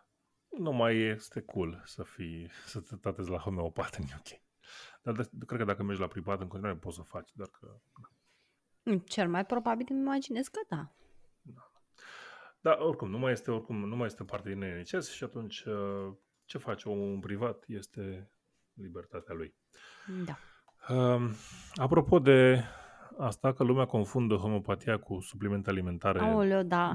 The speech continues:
Speaker 1: gen fitoterapie, um, este un articol unde trebuie să, să scoatem pălăria, să salutăm echipa Recorder.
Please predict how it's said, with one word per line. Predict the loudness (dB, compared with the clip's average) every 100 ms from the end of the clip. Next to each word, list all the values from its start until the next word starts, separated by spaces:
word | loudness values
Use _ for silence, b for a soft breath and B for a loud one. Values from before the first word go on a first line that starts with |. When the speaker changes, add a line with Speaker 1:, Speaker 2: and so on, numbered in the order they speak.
| 0
Speaker 1:
gen | 2 2 0 -6
fitoterapie, | -14 -4 -2 0 0 0 0 0 0 -6 _ -20 B B B _
um, | -6 -2 0 0 -2 -4 -8 -12 _
este | -6 -4 -2
un | 0
articol | 0 -4 -6 2 2 2 0 -4
unde | -8 -8 -4 -4 -6
trebuie | -6 -4 -2
să, | -4 -6 -4 -4 -4 -8 -12 -18 _ _
să | -20 -16 -10 -8 -8 -12
scoatem | -6 -6 -4 -4
pălăria, | -2 -2 -2 -4
să | -8
salutăm | -8 -6 -6 -6 -6 -8 b b b b b
echipa | -20 -8 -2
Recorder. | -2 -2 -4 -4 -4 -6